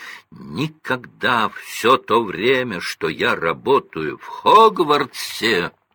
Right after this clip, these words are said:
профессор МакГонагал осеклась. От волнения ей не хватило воздуха, но очки ее яростно посверкивали на солнце. "Как вы могли? Вы чуть не сломали себе шею".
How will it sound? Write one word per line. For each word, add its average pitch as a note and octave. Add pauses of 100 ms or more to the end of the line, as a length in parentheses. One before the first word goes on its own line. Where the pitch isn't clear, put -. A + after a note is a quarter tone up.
(1600)
профессор F2
МакГонагал E2
осеклась. - (460)
От G2
волнения G#2
ей G2
не F#2+
хватило F#2
воздуха, E2+ (340)
но A2+
очки -
ее G2+
яростно A2+
посверкивали G#2
на G2+
солнце. G#2+ (460)
"Как -
вы -
могли? - (960)
Вы -
чуть -
не E2+
сломали F#2+
себе -
шею". -